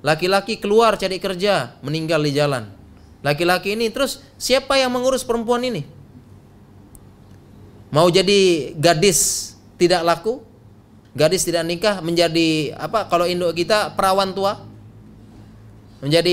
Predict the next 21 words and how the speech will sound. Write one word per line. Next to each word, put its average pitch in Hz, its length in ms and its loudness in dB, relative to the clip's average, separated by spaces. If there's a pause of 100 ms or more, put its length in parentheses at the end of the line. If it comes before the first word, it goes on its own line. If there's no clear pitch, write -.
ini 214 60 -4
tidak. 190 400 -2 (160)
Ini 214 240 -8
harus 185 260 0
laki-laki, 175 540 0
ini 233 80 0
syariatnya. 185 560 -2 (1300)
Syariat. 156 320 2
Jadi 170 560 0 (720)
kalau 170 240 6
ada 180 240 4
tiga, 214 720 2
eh, 147 160 -4
perbandingan 170 560 0
tiga 202 240 2
sama 185 160 -2
satu, 185 320 0
bahkan 214 480 0
ciri 240 320 -6
kiamat 220 320 0
apa? 196 260 -2